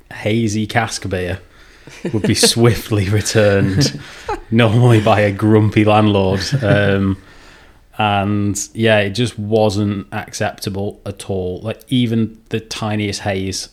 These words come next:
on a cask beer was just like, no, like, that, that's not okay. And I think it's, it's interesting the effect that craft beers had on cask, because, um, I, I think it can create some issues sometimes where,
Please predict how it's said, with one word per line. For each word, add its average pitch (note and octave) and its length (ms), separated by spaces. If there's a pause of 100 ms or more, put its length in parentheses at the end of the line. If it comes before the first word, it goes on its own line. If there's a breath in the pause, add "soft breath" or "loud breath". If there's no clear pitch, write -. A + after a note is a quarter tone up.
on G2 100
a F#2 80
cask - 340
beer F#2 280
was F2+ 140
just - 180
like, F2+ 240
no, F2+ 340 (160)
like, F#2+ 300
that, G2+ 240
that's G2+ 260
not G2+ 220
okay. F#2+ 560
And G2 80
I G2+ 80
think G#2+ 400 (1160 soft breath)
it's, - 580 (240)
it's B2 220
interesting A#2 720
the G#2 80
effect - 520
that G2+ 260 (840)
craft - 340
beers G2 260
had A2 340
on G#2+ 200
cask, - 460
because, G2 580
um, F#2 340
I, G#2 180
I G2+ 60
think A2 160
it F#2+ 140
can A2 260
create G2 420
some G2 160
issues F2+ 340
sometimes F#2 520
where, F#2 280